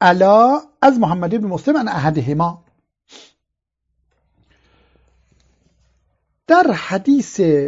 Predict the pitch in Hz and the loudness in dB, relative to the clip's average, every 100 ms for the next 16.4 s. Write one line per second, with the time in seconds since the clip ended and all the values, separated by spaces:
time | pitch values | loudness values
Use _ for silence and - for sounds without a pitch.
0 | 156 - _ _ _ _ _ _ _ _ | -6 -16 _ _ _ _ _ _ _ _
1 | _ - 170 160 160 160 156 247 165 202 | _ -8 -2 2 2 2 4 2 2 -2
2 | 147 - 165 156 147 170 196 233 254 - | -4 -2 -2 -2 0 4 4 2 -2 -4
3 | _ _ _ _ _ _ 151 165 156 165 | _ _ _ _ _ _ -4 0 2 2
4 | 233 143 156 151 151 151 135 - 151 160 | 0 -4 -4 -6 -6 -8 -8 -6 -4 -4
5 | 190 247 - _ _ - 214 233 240 233 | -6 -10 -14 _ _ -8 -6 -4 -4 -8
6 | _ _ _ _ 208 196 175 165 156 - | _ _ _ _ -4 -4 -4 -4 -6 -8
7 | 156 151 135 147 151 170 160 151 160 156 | -8 -8 -8 -10 -8 -4 -4 -4 -6 -6
8 | 156 165 143 147 156 156 139 135 151 - | -6 -8 -8 -8 -8 -10 -10 -10 -12 -14
9 | - 143 135 131 131 147 170 202 247 _ | -14 -12 -10 -12 -10 -8 -8 -10 -16 _
10 | _ _ _ _ _ _ _ _ _ _ | _ _ _ _ _ _ _ _ _ _
11 | _ _ _ _ _ _ _ _ _ _ | _ _ _ _ _ _ _ _ _ _
12 | _ _ _ _ _ _ _ _ _ _ | _ _ _ _ _ _ _ _ _ _
13 | _ _ _ 156 143 160 160 196 226 - | _ _ _ -8 -2 -2 0 2 2 0
14 | 180 165 160 170 160 151 147 143 147 135 | -4 0 -2 0 -2 0 -4 -4 -6 -6
15 | - - 147 143 139 185 151 160 147 - | -12 -10 -8 -6 -6 -6 -8 -10 -16 -16
16 | - 143 135 - | -10 -10 -8 -6